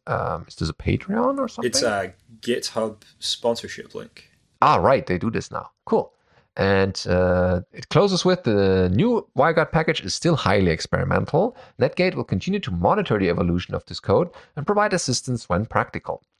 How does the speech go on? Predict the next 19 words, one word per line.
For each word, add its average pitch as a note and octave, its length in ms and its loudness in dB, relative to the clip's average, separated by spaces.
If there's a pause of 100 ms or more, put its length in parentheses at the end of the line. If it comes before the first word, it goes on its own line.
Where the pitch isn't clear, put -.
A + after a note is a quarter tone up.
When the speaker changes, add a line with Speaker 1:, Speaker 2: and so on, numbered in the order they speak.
(140)
Speaker 1:
We F2 80 0
encourage F3+ 420 0
all A#2+ 140 2
those C3+ 280 0
who - 120 -4
are - 80 0
interested F3 400 -4
in D#3+ 320 -6 (160)
trying D#3+ 480 -2
it - 320 -4
and C#3 240 -14
provide D3 340 -2
feedback. - 440 -6 (220)
Thanks F#2+ 140 -4
to - 80 -10
Christian F2+ 360 -2
for D2+ 140 -6
his F2+ 140 -8
work - 260 0